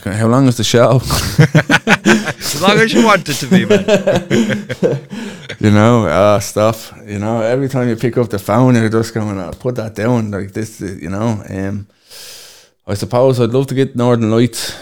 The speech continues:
Speaker 1: You know, um, La Palm is definitely the, is the go-to for me. Uh, I wanna go over there and do Astro.
Speaker 2: Mm-hmm.
Speaker 1: So that's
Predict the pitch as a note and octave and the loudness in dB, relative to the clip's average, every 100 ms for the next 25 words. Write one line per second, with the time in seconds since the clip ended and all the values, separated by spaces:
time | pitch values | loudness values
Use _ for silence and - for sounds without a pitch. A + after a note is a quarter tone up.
0 | - F#2+ F#2 A2+ A2+ - F#2+ F2+ F#2 G2 | -10 -4 0 0 0 -4 -4 -2 -4 -6
1 | F#2+ F#2 - A2+ B2 A#2 G2 F2 F#2+ - | -8 -10 -4 0 2 2 0 -2 -6 -8
2 | - - - G2+ - G#2 G2 F#2 F2+ - | -14 -8 -2 -2 0 0 2 0 -4 -6
3 | F2 C2 A1 _ - - F#2 - F#2+ F#2 | -8 -8 -12 _ -20 -10 -10 -8 -6 -4
4 | F#2+ G2 G2+ E2+ - F2+ F2 F2+ F#2+ - | -4 -4 -4 -4 -6 -6 -4 -4 -6 -10
5 | - E2 D2+ C2 D#2+ F#2 G2 F2+ F2+ E2 | -12 -8 -8 -8 -6 -6 -4 -2 -4 -4
6 | F2+ F#2+ E2 D2 F#2+ - F2 G2+ _ _ | -6 -4 -4 -6 -8 -8 -8 -8 _ _
7 | G2 E2+ G2+ D#2+ C2+ C2+ F#2 - - - | -14 -10 -8 -6 -6 -6 -6 -8 -18 -20